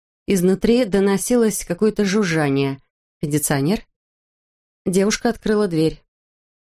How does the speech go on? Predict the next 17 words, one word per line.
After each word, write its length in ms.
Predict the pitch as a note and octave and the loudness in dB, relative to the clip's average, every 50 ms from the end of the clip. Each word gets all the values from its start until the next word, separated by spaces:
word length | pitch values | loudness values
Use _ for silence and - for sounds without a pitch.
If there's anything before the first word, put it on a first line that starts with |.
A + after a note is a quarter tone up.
| _ _ _ | _ _ _
Ее 440 | F3+ F#3+ F3 F3+ G3+ G#3+ A3 - - _ _ _ _ _ _ _ | -2 0 2 2 2 2 0 -2 -4 _ _ _ _ _ _ _
обдало 500 | G3 G3+ F#3 D#3 D#3+ D3+ F#3 F#3 F3+ E3+ | -4 -4 -4 -4 -2 -2 0 0 2 2
волной 340 | E3 E3+ D#3+ D#3 D#3 D3+ C#3+ | 0 0 0 0 0 -2 -2
прохлады. 600 | - - C#3+ C#3+ - - C3 A#2+ A#2 A2+ - - _ _ _ _ _ _ _ - | -4 -6 -8 -8 -6 -6 -6 -4 -4 -6 -12 -20 _ _ _ _ _ _ _ -4
Сделав 440 | E3 D#3 D3+ E3 F3 D#3+ D3+ D3 | -4 0 2 2 2 2 2 0
шаг 280 | - - F3 - - - | -2 -2 -4 -4 -4 -4
внутрь, 420 | D#3+ D#3+ D#3 D3 D3 - - G3+ - - _ _ _ _ _ _ _ _ _ _ | -2 0 0 0 0 -2 -6 -6 -6 -10 _ _ _ _ _ _ _ _ _ _
она, 320 | F3 F3+ F3+ G3 G3 F#3 | -2 0 2 2 2 0
к 80 | F#3 - | 0 -4
своему 420 | - - E3+ F3+ F3 F3 F3 F3 | -6 -2 0 0 2 2 2 2
изумлению, 720 | F3 D#3 D#3+ E3 E3 F3 G3+ A3 G3 F#3 F3 E3+ D#3 D3 - _ _ _ _ _ _ _ _ | 2 0 0 0 2 2 2 4 4 4 2 2 0 -2 -6 _ _ _ _ _ _ _ _
очутилась 680 | - F#3+ F#3+ - A#3 A#3+ A#3 - C4+ B3+ A3+ G#3 F3+ - | -4 -4 -2 0 0 -2 0 2 2 2 2 2 0 -4
в 60 | - | -8
комнате 500 | - - D4 C#4 A3 E3 D3 - - E3 | -4 -2 0 2 2 2 0 0 -2 -2
с 60 | D3 C#3+ | -2 0
белоснежными 760 | D3+ G#3 A3+ A#3 A3 - - A3 G#3+ G#3 E3+ E3+ F#3+ G3+ G3+ | 0 0 0 0 -2 0 2 2 2 2 0 0 0 0 0
стенами. 580 | F#3+ - - - D3+ B2+ A#2+ A#2+ A2 - - | -2 -4 -6 -6 -6 -6 -4 -6 -8 -10 -16